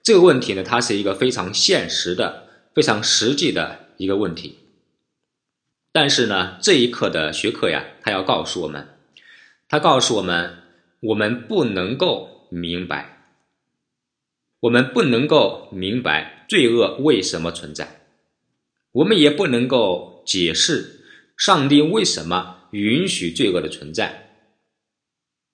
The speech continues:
但是这一课要告诉我们什么？这一课要告诉我们，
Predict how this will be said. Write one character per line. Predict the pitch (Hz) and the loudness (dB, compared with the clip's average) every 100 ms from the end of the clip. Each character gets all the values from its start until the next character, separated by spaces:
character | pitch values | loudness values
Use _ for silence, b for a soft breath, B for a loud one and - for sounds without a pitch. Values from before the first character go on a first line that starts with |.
| _ | _
但 | 147 | 0
是 | 135 | 0
这 | 139 160 | 2 2
一 | 143 | 2
课 | 139 131 | 2 0
要 | 107 | 2
告 | 127 95 | 2 0
诉 | 92 92 | 0 -4
我 | |
们 | 87 | -4
什 | 90 | -8
么？ | 78 71 - _ _ _ _ _ _ _ - | -10 -12 -14 _ _ _ _ _ _ _ -2
这 | 165 | 4
一 | 151 | 4
课 | 151 147 107 107 - | 4 4 4 0 -2
要 | 117 | -2
告 | 107 135 95 | 2 2 0
诉 | - | -2
我 | 101 | -4
们， | 82 78 80 | -4 -6 -10